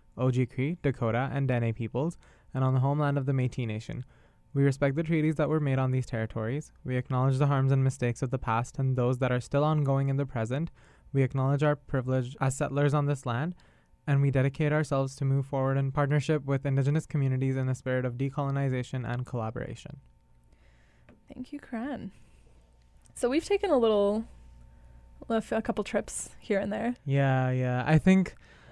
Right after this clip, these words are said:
Speaker 1: I think that we've just been very busy. I thought that summer was gonna be much more relaxed, but, you know, now you're working this horrendously important but also horrific job.
Speaker 2: <laughs>
Speaker 1: And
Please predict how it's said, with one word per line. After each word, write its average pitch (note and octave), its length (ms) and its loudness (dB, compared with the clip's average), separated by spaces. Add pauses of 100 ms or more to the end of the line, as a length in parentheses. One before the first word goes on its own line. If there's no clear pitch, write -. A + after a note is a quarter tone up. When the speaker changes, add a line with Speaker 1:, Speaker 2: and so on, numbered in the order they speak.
(200)
Speaker 1:
I D#3 80 6
think F3+ 160 8
that F#3+ 140 6
we've C#3+ 300 4
just C3 200 2
been C#3 180 4
very C3+ 300 4
busy. C3+ 580 2 (180)
I C3 200 2
thought C#3 180 4
that C#3 180 0
summer C#3 280 2
was C3 160 2
gonna C3+ 180 2
be C3 140 2
much B2+ 280 0
more B2+ 220 0
relaxed, B2 800 -2
but, B2 240 0 (140)
you C3 160 -2
know, B2 180 -2
now B2 460 -4 (440)
you're B2+ 240 2
working B2+ 440 -2
this B2 500 -6 (760)
horrendously D3 760 4
important C#3 640 -2
but B2+ 100 0
also C3+ 580 0
horrific C#3 520 0
job. C3+ 580 2
Speaker 2:
<laughs> - 40 -20 (800)
Speaker 1:
And C3+ 600 2